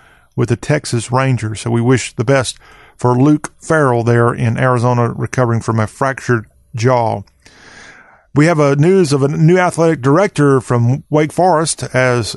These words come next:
W F U has hired John Curry as the A D to replace longtime A D Ron Wellman, who's retiring. Wake Forest made this announcement yesterday, and Wellman's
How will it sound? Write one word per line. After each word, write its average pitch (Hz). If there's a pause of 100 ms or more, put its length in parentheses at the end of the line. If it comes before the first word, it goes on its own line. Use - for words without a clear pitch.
(140)
W 147
F 156
U 156 (140)
has 131
hired 151
John 180
Curry 147
as 139
the 135
A 151
D 151
to 135
replace 143
longtime 143
A 147
D 143
Ron 139
Wellman, 156 (300)
who's 139
retiring. 151 (420)
Wake 131
Forest 131
made 139
this 131
announcement 123
yesterday, 139 (560)
and 127
Wellman's 147